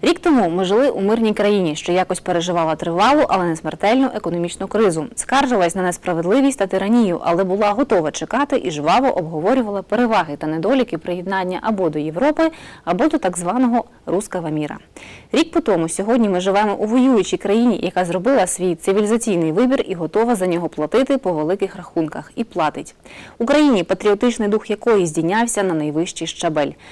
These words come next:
Двадцять перше листопада тринадцятого року назавжди увійде у пам'ять мільйонів людей, адже саме сьогодні, рівно рік тому, українці без допомоги політиків, але з допомогою соціальних мереж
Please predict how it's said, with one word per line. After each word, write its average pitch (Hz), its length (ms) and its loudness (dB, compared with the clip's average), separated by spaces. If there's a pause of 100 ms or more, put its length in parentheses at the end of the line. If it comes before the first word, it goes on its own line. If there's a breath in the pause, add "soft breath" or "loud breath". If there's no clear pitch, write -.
(360 loud breath)
Двадцять 262 320 0
перше 277 260 0
листопада 240 540 2
тринадцятого 214 680 -2
року 208 240 2
назавжди 180 540 0
увійде 180 400 0
у 170 60 2
пам'ять 185 420 0
мільйонів 180 460 -2
людей, 190 400 2
адже 170 240 -2
саме 190 280 -4
сьогодні, 196 520 0
рівно 160 240 -2
рік 226 160 -2
тому, 196 380 0
українці 196 540 0
без 180 220 0
допомоги 170 400 -2
політиків, 214 560 0
але 170 220 -2
з 165 40 -8
допомогою 190 500 0
соціальних 165 500 -2
мереж 196 340 -2